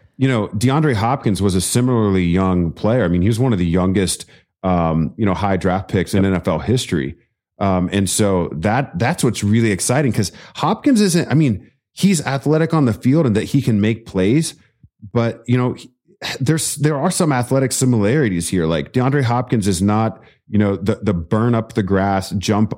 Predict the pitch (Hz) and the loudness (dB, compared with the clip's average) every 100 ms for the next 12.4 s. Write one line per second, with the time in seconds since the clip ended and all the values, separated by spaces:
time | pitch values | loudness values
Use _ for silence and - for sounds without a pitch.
0 | _ _ - 104 107 101 85 87 - 107 | _ _ -6 -2 0 0 -2 -4 0 0
1 | 107 92 - 98 95 - _ - 113 151 | 2 0 -2 -2 -4 -6 _ -4 0 2
2 | 85 85 - - 160 127 - - 160 123 | 0 -2 -6 -2 0 0 -4 -2 0 0
3 | 98 160 156 120 139 127 117 117 - 92 | 0 2 2 2 0 0 -2 -2 -2 0
4 | 110 117 98 87 104 104 101 82 73 90 | 0 0 0 0 -2 -2 -2 -2 0 0
5 | 131 78 78 - - _ _ _ - 107 | 0 -2 -4 -10 -20 _ _ _ -4 -2
6 | 98 90 113 - 156 147 143 - 117 104 | 0 -2 -4 0 0 0 -2 0 0 2
7 | 98 95 92 92 87 85 - 98 92 80 | 0 0 0 -2 -2 -4 -2 0 0 0
8 | 73 85 - 82 104 - _ _ _ _ | -2 -2 -2 -2 -4 -8 _ _ _ _
9 | 110 117 127 - 147 131 117 110 107 98 | 0 2 0 0 0 2 0 0 0 0
10 | 104 101 107 113 95 90 82 - 107 110 | 0 2 2 2 0 0 0 2 2 2
11 | 82 92 98 107 117 113 165 131 107 87 | 0 0 0 -2 -2 -2 -2 0 0 0
12 | 87 113 98 - | 0 0 -2 -6